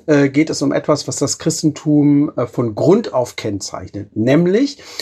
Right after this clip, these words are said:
dass man das, was geglaubt wird, klar ausdrücken kann. Dass das, was ich glaube, Sinn und Verstand hat, dass es eine Logik hat, dass es überprüfbar ist und dass es Personen gibt, die das auch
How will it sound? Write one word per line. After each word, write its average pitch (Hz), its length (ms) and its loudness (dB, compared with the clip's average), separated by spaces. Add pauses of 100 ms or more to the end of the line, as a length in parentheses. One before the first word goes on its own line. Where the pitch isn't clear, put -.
(260)
dass 139 220 0
man 147 360 4
das, 156 440 0
was 208 300 0
geglaubt 143 720 -2
wird, 185 260 -4
klar 151 480 2
ausdrücken 110 640 -4
kann. - 480 -16
Dass - 460 -2 (260)
das, 156 260 0
was 160 180 2
ich 165 240 -6
glaube, 151 400 2
Sinn 143 320 0
und 151 180 -2
Verstand - 800 0
hat, - 400 -16
dass 123 160 -6
es 131 100 -8
eine 131 200 -2
Logik 135 640 2
hat, - 260 -12
dass 117 140 -6
es 120 120 -10
überprüfbar - 960 -2 (440)
ist 196 360 2
und 226 480 4
dass 165 140 2
es 151 140 -6
Personen 139 580 2
gibt, 147 380 -4 (360)
die 156 420 0
das - 420 -2
auch 131 420 2